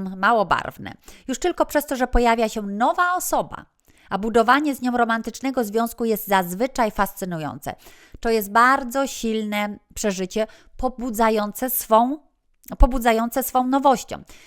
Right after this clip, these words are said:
W sklepach często piszą, pisze się przy produktach: „Nowość, nowość, nowość”. Tak, tak jesteśmy psychicznie skonstruowani, że nowość nas pociąga. A kochanek czy kochanka to obietnica nowości. I tyle, albo aż tyle.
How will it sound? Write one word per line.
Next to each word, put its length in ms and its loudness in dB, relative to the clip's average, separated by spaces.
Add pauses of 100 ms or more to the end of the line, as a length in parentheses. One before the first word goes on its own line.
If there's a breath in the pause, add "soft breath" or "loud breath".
(160 soft breath)
W 60 -14
sklepach 500 0
często 320 0
piszą, 500 2
pisze 240 -4
się 100 -2
przy 160 -6
produktach: 520 -2
„Nowość, 360 0
nowość, 280 -2
nowość”. 300 -6 (300 soft breath)
Tak, 280 2 (480)
tak 360 -4
jesteśmy 460 -6
psychicznie 480 -8
skonstruowani, 800 -2 (260 soft breath)
że 200 -2
nowość 720 0
nas 260 -2
pociąga. 580 -6
A 100 -8
kochanek 520 -4
czy 160 -14
kochanka 580 -4 (320 loud breath)
to 220 6
obietnica 560 -2
nowości. 600 -2 (340)
I 100 -10
tyle, 260 -6 (300)
albo 280 0
aż 240 -4
tyle. 200 -16